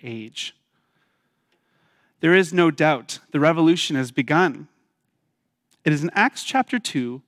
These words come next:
where the Holy Spirit enters our story and the disciples get their revolution. When the day of Pentecost came,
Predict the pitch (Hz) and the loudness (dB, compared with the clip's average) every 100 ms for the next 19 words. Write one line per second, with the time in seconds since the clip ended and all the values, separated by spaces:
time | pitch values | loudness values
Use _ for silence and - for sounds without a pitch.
0 | _ _ _ - 139 - 185 226 - - | _ _ _ -4 -4 -2 -2 -2 -4 -6
1 | 131 127 - 170 202 196 185 - 156 156 | -4 -4 -2 0 0 0 -2 -2 -4 -4
2 | - - 120 120 110 127 _ _ _ _ | -8 -10 -10 -10 -12 -16 _ _ _ _
3 | _ _ 143 131 127 - 151 151 123 123 | _ _ -2 -2 -2 -4 -4 -4 -10 -10
4 | 120 139 - 120 117 120 123 139 - - | -4 -4 -6 -10 -10 -12 -10 -8 -8 -12
5 | 170 _ _ _ _ _ _ _ _ _ | -18 _ _ _ _ _ _ _ _ _
6 | _ _ _ _ _ _ _ _ _ _ | _ _ _ _ _ _ _ _ _ _
7 | _ _ _ _ _ - 196 190 220 277 | _ _ _ _ _ -6 -2 2 0 0
8 | - 180 160 - 185 170 - - 143 117 | -4 -2 -2 -4 -10 -12 -16 -10 -8 -8
9 | - 165 | -14 -20